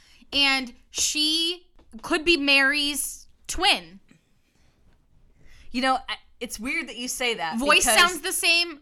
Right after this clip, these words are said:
Speaker 1: Face looks the same. The only thing is different is her mouth. So, like, when she was wearing the mask on, I fully thought it was Mary. And I was like, "Why is she coming to <laughs> for a haircut?" <laughs>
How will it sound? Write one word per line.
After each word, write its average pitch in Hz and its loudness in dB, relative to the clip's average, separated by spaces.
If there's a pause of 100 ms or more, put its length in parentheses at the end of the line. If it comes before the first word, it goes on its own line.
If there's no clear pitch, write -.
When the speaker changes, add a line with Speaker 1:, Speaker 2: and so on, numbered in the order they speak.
Speaker 1:
Face 311 0
looks 320 -8
the 294 -8
same. 285 -2
The 262 -6
only 277 -4
thing 277 -8
is 220 -14
different 254 -4
is 233 -8
her 277 -6
mouth. 330 2 (200)
So, - -4
like, 294 -2
when 285 -4
she 294 -4
was 330 -4
wearing 285 -2
the 262 -4
mask 226 -2
on, 349 4 (100)
I 254 -4
fully 285 -6
thought 285 2
it 233 -8
was 208 -8
Mary. 240 0
And 202 -8
I 208 -6
was 214 -6
like, 208 -4
"Why 285 6
is - 0
she 587 2
coming 403 4
to 254 0 (340)
<laughs> - -20
for 208 -2
a 185 4
haircut?" 180 -6 (420)
<laughs> 415 -14